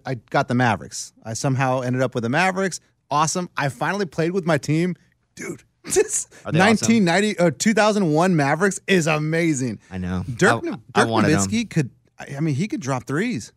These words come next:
Speaker 2: Mm-hmm.
Speaker 1: You don't even have to hit a full meter for him
Speaker 2: I
Speaker 1: to
Speaker 2: know.
Speaker 1: drop a three.
Speaker 2: I'm doing the same thing with Wally Zerbiak, who's not even as good as Dirk, and you don't have to full meter, and sometimes he goes in, and I'm like, "Oh my God."
Speaker 1: I know, it's so crazy.
Speaker 2: I wanted Dirk and Steve Nash. That's an awesome team that you have.
Speaker 1: Yeah, man, the team's really, really good.
Speaker 2: Good. You may can win a championship.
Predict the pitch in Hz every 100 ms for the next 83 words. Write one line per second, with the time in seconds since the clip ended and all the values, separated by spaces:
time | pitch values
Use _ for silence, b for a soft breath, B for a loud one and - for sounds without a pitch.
0 | _ - 90 90 185 320 320 254 160 190
1 | 190 160 175 135 - 196 180 160 247 330
2 | - 139 123 107 107 104 101 104 90 127
3 | 123 143 135 139 139 123 123 120 110 120
4 | 127 131 131 113 113 113 110 98 113 107
5 | 92 113 131 - _ _ _ _ 127 123
6 | 120 123 120 - 120 120 110 110 - 110
7 | 123 123 107 110 104 104 101 104 113 143
8 | 120 110 110 113 151 185 170 135 175 165
9 | 165 156 123 107 147 156 156 147 131 123
10 | 113 - 113 113 104 104 104 98 95 -
11 | 113 117 113 104 90 92 92 87 90 120
12 | 123 117 113 113 151 127 110 123 120 113
13 | 110 104 98 82 90 _ 117 127 143 147
14 | 143 151 143 160 196 - 98